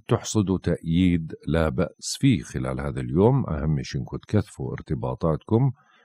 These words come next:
انتوا اليوم بحاجة لتعاون الآخرين معكم، وتعتبر هاي فترة ممتازة جدا للعلاقات الاجتماعية وأيضا الزيارات وتوطيد العلاقات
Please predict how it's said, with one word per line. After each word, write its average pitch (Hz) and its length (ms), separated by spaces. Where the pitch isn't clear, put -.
انتوا 131 260
اليوم 120 340
بحاجة 87 680
لتعاون 71 880
الآخرين 67 800
معكم، 80 580
وتعتبر 110 560
هاي 87 300
فترة 85 640
ممتازة 69 600
جدا 87 400
للعلاقات 69 760
الاجتماعية 67 920
وأيضا 107 880
الزيارات 65 880
وتوطيد 71 560
العلاقات 65 920